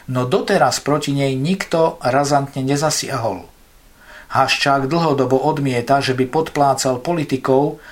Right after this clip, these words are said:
či mal niečo spoločné s korupciou opisovanou v Gorile. Vyšetrovatelia zrejme predpokladajú, že istý člen tajnej služby predal nahrávku Gorila v roku dvetisícsedem Pente.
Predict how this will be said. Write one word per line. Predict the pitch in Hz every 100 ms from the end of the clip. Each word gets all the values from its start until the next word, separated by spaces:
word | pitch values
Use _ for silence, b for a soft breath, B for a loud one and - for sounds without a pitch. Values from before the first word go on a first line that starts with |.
| B
či | - 123
mal | 127 170 175
niečo | 147 160 160
spoločné | 139 - 175 170 - 147 135
s | -
korupciou | - 175 147 - 151 143 135 147
opisovanou | 147 135 - 135 135 131
v | 123 117
Gorile. | 147 156 131 - - - - - - B B B B B
Vyšetrovatelia | 151 220 277 208 147 139 131 135 135 139
zrejme | 131 135 139 139
predpokladajú, | 160 175 147 - - 127 120 127 160 165 B -
že | 117 131
istý | 165 185 - 170 165
člen | 165 147 120
tajnej | 135 131 131
služby | 131 - 143 135 151 175 B B B -
predal | - 190 185 143 131
nahrávku | 143 143 143 143 131 131
Gorila | 131 151 147 151 143
v | 135
roku | 131 131
dvetisícsedem | 120 143 156 143 147 139 143 135 135 131
Pente. | 151 156 143 - -